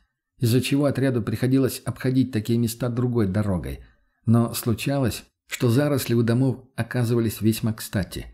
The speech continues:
В том случае, если они росли не так близко к домам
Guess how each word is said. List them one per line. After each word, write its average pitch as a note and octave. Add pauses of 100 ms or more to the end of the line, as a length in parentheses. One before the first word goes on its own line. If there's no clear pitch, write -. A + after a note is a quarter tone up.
(520)
В -
том C3+
случае, C3
если A#2
они A#2+
росли A#2
не A#2+
так A#2+
близко B2
к G#2
домам A2